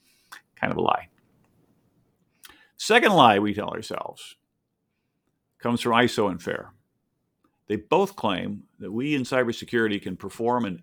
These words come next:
accurate risk assessment and perform cyber risk quantification. Now, remember, one of the major focuses of iso twenty-seven thousand five is to perform risk management. That is, if we can correctly perform risk identification,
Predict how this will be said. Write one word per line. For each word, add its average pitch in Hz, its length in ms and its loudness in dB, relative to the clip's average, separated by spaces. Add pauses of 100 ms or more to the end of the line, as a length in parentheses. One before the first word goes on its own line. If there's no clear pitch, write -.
(120)
accurate 170 540 -4
risk 123 260 -4
assessment 98 500 -4
and 101 120 -8
perform 98 400 -6
cyber 104 440 -2
risk 98 300 -4 (100)
quantification. 104 880 -2 (400)
Now, 110 260 -4
remember, 110 440 -4 (240)
one 104 160 -8
of 113 60 -6
the 104 80 0
major 139 400 -2
focuses 139 640 -4
of 92 120 -8 (120)
iso 113 360 -4
twenty-seven 98 540 -8
thousand 92 480 -8
five 139 640 -4
is 101 140 -10
to 95 100 -10
perform 107 400 -2
risk 117 400 -4
management. 110 720 0
That 92 160 -6
is, 110 160 -2
if 87 120 -8
we 104 80 -6
can 104 140 -4
correctly 170 520 0
perform 151 520 -2
risk 104 220 -2
identification, 170 880 -2